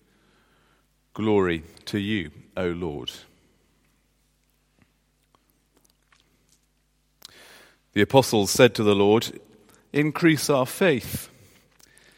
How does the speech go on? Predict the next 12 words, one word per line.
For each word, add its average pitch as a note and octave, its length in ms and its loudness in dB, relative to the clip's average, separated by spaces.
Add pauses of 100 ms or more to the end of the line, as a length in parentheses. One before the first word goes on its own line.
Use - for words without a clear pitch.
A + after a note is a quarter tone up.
(140)
He B2+ 160 0
replied, G2+ 580 0 (140)
"If A#2 220 -2
you B2+ 140 2
have A2+ 200 0
faith - 540 -2
as G#2+ 220 0
small C3+ 440 0
as A#2+ 120 0
a A#2 80 0
mustard G#2 400 -6
seed, D#2+ 340 -8